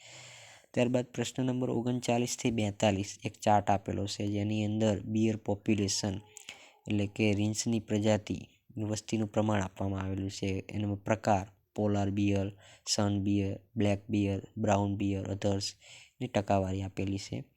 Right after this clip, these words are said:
તો અહીંયા પહેલો પ્રશ્ન પૂછ્યો, "Which type of bears are maximum in population?" મેક્સિમમ એટલે સૌથી વધારે અને મિનિમમ એટલે સૌથી ઓછા,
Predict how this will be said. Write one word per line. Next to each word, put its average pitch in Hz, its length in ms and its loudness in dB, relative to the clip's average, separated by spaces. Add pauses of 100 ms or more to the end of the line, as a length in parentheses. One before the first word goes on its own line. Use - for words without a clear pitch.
(360)
તો - 360 -20
અહીંયા 113 160 0
પહેલો 110 220 2
પ્રશ્ન 117 360 -4
પૂછ્યો, 104 420 -2
"Which 113 200 -2 (140)
type 110 260 0
of 117 100 0 (140)
bears 110 300 4 (200)
are 107 180 2
maximum 123 520 -2 (120)
in 117 80 0
population?" 101 720 -4 (640)
મેક્સિમમ 131 520 0
એટલે 131 140 0
સૌથી 127 380 0
વધારે 107 420 2
અને 104 180 -2
મિનિમમ 113 500 0
એટલે 110 140 0
સૌથી 110 380 0
ઓછા, 113 340 2